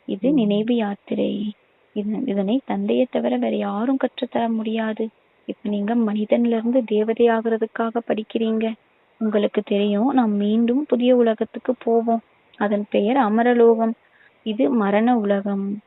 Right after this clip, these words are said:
Speaker 1: இங்கு திடீரென அமர்ந்து கொண்டே இருக்கும்போதே என்ன ஆயிடுது? மரணம் வந்துடுது. ஆனா அங்க
Speaker 2: ம்.
Speaker 1: மரணத்தின் பெயர் அடையாளமே கிடையாது.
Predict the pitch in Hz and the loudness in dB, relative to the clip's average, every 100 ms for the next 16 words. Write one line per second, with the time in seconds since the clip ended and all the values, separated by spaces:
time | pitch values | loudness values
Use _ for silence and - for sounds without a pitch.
0 | _ - _ 214 208 208 202 220 269 269 | _ -20 _ -2 0 0 0 2 4 4
1 | 240 226 202 208 220 - 220 214 220 262 | 2 0 0 0 0 0 -2 0 2 4
2 | 233 - 226 220 226 240 233 226 220 226 | 2 0 0 2 2 0 0 0 0 0
3 | 208 214 220 214 208 214 208 214 _ _ | 0 0 0 -2 -2 -2 -2 -2 _ _
4 | _ _ 202 208 196 196 202 196 208 220 | _ _ -2 0 0 0 0 0 0 0
5 | - 220 214 196 196 202 202 - 208 202 | 0 -2 0 0 4 4 4 0 0 2
6 | 208 208 208 233 220 214 220 214 220 | 2 0 -2 -2 -2 0 -2 -2 -4